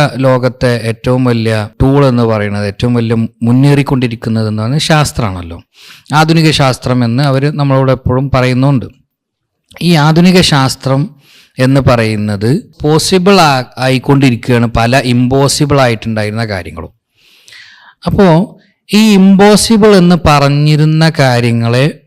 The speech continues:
പോസിബിൾ ആക്കിക്കൊണ്ടിരിക്കുന്ന ശാസ്ത്രം എന്ന് പറയുന്നത് നാസ്തികരുടെ ആശയങ്ങൾക്ക് ഘടകവിരുദ്ധമായിക്കൊണ്ടാണ് വളർന്നുകൊണ്ടിരിക്കുന്നത്. നമുക്കറിയാം, ഇന്ന് ഫോൺ എന്ന് പറയുന്നത് നമ്മൾ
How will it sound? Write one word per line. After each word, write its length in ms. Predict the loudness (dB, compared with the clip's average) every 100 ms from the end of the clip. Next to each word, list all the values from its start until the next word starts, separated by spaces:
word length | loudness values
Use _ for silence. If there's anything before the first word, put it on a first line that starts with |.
| _ _ _ _ 0
പോസിബിൾ 680 | 2 2 2 0 0 2
ആക്കിക്കൊണ്ടിരിക്കുന്ന 1040 | 2 0 -4 -4 -2 0 0 -2 -4 -2 -2
ശാസ്ത്രം 640 | -2 -4 -6 -6 -4 -2
എന്ന് 160 | -2 -2
പറയുന്നത് 580 | -4 -6 -10 -10 -6 -6 -4
നാസ്തികരുടെ 560 | -2 -2 -2 -2 0
ആശയങ്ങൾക്ക് 640 | 2 0 0 -2 -2 -2 -4
ഘടകവിരുദ്ധമായിക്കൊണ്ടാണ് 1300 | -4 -2 0 0 0 -2 0 0 0 -2 -4 -4 -2
വളർന്നുകൊണ്ടിരിക്കുന്നത്. 960 | -2 -2 -2 -2 -4 -8 -10 -14 -14 -16 _ _ _ _ -2
നമുക്കറിയാം, 500 | 2 4 4 4 2
ഇന്ന് 180 | 2 0
ഫോൺ 480 | 0 0 2 2 0
എന്ന് 440 | -4 _ -6 -2
പറയുന്നത് 400 | 0 0 -2 -2 -2
നമ്മൾ 200 | -2